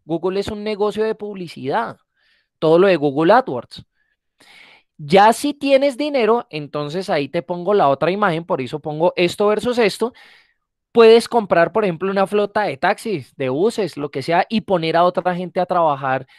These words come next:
eh, con esos activos. Entonces, tienes que pensar eso, tiempo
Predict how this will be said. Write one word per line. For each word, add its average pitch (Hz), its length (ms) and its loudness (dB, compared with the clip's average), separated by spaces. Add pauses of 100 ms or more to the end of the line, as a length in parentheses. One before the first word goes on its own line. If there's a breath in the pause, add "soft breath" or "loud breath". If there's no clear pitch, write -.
(160 soft breath)
eh, 156 300 -4
con 160 220 0
esos 131 260 -8
activos. 233 560 -12 (460)
Entonces, 151 520 -4 (280)
tienes 175 280 0
que 214 120 -2
pensar 160 340 -2
eso, 180 220 -4
tiempo 180 600 -2